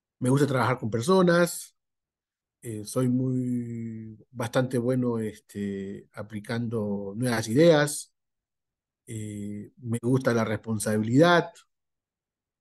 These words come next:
eh, soy muy, no sé, pues, muy honesto, eh, muy, muy transparente, eh, soy católico,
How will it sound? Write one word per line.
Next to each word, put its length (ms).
eh, 380
soy 640
muy, 1040
no 80
sé, 160
pues, 240
muy 200
honesto, 680
eh, 60
muy, 360
muy 720
transparente, 1000
eh, 320
soy 220
católico, 920